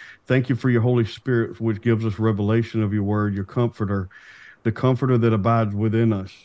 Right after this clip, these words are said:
Thank you for the power, for the infilling, so that we can overcome all things in this life. Thank you for that.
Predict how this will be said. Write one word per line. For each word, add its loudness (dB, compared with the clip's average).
Thank -4
you 0
for -2
the 0
power, -2
for -4
the 2
infilling, 0
so 0
that 4
we 4
can 0
overcome 0
all -2
things -2
in -2
this -6
life. -4
Thank 0
you -4
for -6
that. -4